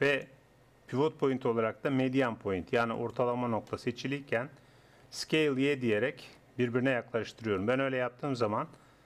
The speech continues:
sadece uç kısım etki çemberini küçültüp büyüterek, e, ayarlamayı yapır-, yapıyoruz bu şekilde. İncelmiş oluyor. Ayrıca bıçağın keskin tarafı da alttaki iki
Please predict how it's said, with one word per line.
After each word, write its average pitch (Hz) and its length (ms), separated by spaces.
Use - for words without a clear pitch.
sadece 135 480
uç 151 240
kısım 135 360
etki 131 260
çemberini 131 480
küçültüp - 520
büyüterek, 123 680
e, 113 60
ayarlamayı 113 680
yapır-, 113 420
yapıyoruz 113 720
bu 104 60
şekilde. 101 560
İncelmiş 127 540
oluyor. 107 340
Ayrıca 139 640
bıçağın 131 340
keskin 131 400
tarafı 120 420
da 131 140
alttaki 120 480
iki - 200